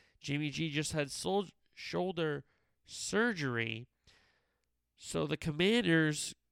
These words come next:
go and get Carson Wentz from Indy. And hey, give Ballard,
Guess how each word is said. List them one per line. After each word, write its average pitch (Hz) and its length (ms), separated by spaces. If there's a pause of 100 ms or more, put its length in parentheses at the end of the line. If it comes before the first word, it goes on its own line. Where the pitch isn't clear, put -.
(140)
go 160 440
and 139 200
get 139 360
Carson 113 300
Wentz - 340 (540)
from 127 180
Indy. 113 340 (1120)
And 131 100
hey, 127 160
give 139 320
Ballard, 127 520